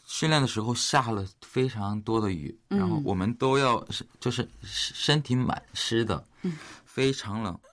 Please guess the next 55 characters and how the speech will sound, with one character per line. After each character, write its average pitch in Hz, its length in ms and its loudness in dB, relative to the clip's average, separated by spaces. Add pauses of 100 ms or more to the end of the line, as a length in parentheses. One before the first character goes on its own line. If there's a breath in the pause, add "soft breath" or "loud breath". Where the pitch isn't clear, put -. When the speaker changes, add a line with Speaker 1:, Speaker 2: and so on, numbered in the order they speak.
(140)
Speaker 1:
当 156 120 4
时 151 120 -2
我 110 120 4
带 143 260 4
领 110 140 2
了 87 120 0
四 - 200 -4
个 113 80 0
下 120 220 2
级 107 340 -2 (160)
在 113 200 2
山 120 280 2
里 87 240 -2 (340)
挖 104 180 4
坑， 110 340 0
躲 87 140 -2
在 85 160 -2
坑 101 280 -6
里， - 140 -10 (340)
这 131 120 0
是 110 200 -2
训 127 240 -6
练 123 140 -2
的 98 80 -2
一 95 100 -6
部 104 140 -4
分。 95 340 -8
Speaker 2:
嗯。 170 320 -8
Speaker 1:
那 - 80 -4
我 92 120 0
们 117 120 2
也 104 120 2
根 110 180 -2
本 92 100 -2
不 107 140 -4
能 95 160 -2
睡。 - 340 0 (760 loud breath)
一 123 120 0
直 120 140 0
警 101 220 0
戒 90 140 0
四 104 240 -2
周， 120 280 2 (400 soft breath)
还 120 180 0
要 143 140 6
进 143 240 0
行 127 220 0
许 104 280 -2
多 104 280 2
作 113 220 2
战 110 200 0
的 87 80 -4
行 78 260 -8
为。 73 200 -6 (400)
啊， 82 400 -10